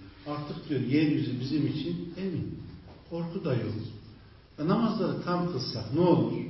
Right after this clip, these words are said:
Hani eskiden bir korku vardı, bir eminlik yoktu. "Ey Ömer," diyor, "bu Allah'ın size verdiği bir sadakadır.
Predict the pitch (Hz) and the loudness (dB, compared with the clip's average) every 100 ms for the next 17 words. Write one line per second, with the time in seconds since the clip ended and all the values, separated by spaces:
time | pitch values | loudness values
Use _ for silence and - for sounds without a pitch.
0 | - - 127 127 - 127 156 185 - 165 | -8 -6 -4 -4 -4 -6 -4 -4 -6 -6
1 | 185 175 202 120 101 98 104 123 123 - | -6 -6 -4 -4 -4 -6 0 0 0 -6
2 | - - - 127 143 147 151 151 151 156 | -10 -14 0 2 6 6 6 6 6 4
3 | - - 139 143 135 - - - - - | 4 0 -4 -6 -10 -14 -18 -20 -20 -20
4 | - 180 143 113 107 107 104 104 101 - | -4 2 2 2 0 0 0 -2 -4 -4
5 | 185 156 143 139 127 123 - 139 127 139 | -6 -2 0 0 0 -2 -2 0 2 2
6 | 135 113 120 120 127 - 120 110 - - | 2 0 -2 -4 -4 -2 -2 -2 -4 -8